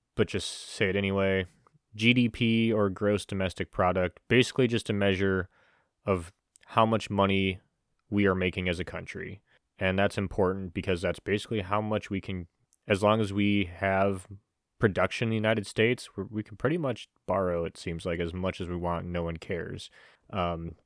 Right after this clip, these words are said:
but that's an important thing to track. And then the last thing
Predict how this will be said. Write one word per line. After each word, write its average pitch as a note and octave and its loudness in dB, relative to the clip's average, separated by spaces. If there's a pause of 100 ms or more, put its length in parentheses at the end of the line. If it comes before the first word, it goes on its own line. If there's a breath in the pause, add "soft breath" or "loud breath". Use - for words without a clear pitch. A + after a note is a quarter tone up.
(120)
but G2 2
that's F#2+ 2
an G2 -4
important F#2 -6
thing F2+ -2
to - -14
track. F2 -2 (340)
And G#2+ -4
then A2 2
the A#2 2
last A#2+ 0
thing B2+ -2